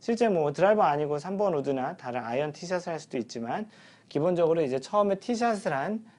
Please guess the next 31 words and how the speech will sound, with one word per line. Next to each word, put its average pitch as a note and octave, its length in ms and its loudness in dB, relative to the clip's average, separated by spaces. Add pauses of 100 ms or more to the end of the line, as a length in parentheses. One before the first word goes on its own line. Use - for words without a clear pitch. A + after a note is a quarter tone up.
(140)
페어웨이, F#3+ 640 2 (280)
그 C3 160 -2
티샷을 G3 440 -4
한 D#3 140 -2
공이 D3 380 -2
페어웨이에 F3+ 520 0
떨어졌는지, C#3+ 720 -4
페어웨이 E3 400 -2
히트거든요. E3+ 720 -10
그래서 C3+ 320 -8 (320)
그것이 D3 280 -4
떨어졌으면 F3+ 760 -2
일이라고 B2 440 -6
하고 G#2 180 -12
아니면 A#2+ 520 -10
마이너스라고 A2 600 -14
하고. G2 120 -20
그래서 B2+ 340 -10 (380)
이 D#3 180 -2
일 D3 120 0
번 F3+ 180 2
홀에서는 D3+ 360 0
페어웨이에 F#3 680 2 (240)
그 B2 140 -6
티샷이 F#3+ 320 -4
잘 A2+ 240 -14
떨어졌고 F3+ 760 -2 (360)
그 D3 100 -4
다음에 D3+ 520 0 (400)
그 B2 240 -4
지아이알, E3 680 0